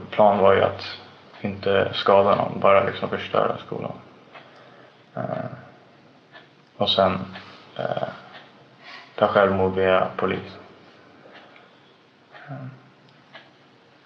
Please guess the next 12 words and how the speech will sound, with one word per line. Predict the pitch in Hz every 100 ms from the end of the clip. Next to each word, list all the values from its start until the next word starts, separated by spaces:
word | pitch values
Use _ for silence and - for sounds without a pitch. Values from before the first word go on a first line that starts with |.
| _ -
men, | 95 95 95
eh, | 95 -
så | -
då | 104
hade | 110 104
jag | 101
ju |
en | 95
sån | 98
här | 98
stor | - 104 95
gasoltank. | 95 107 95 95 98 98 - -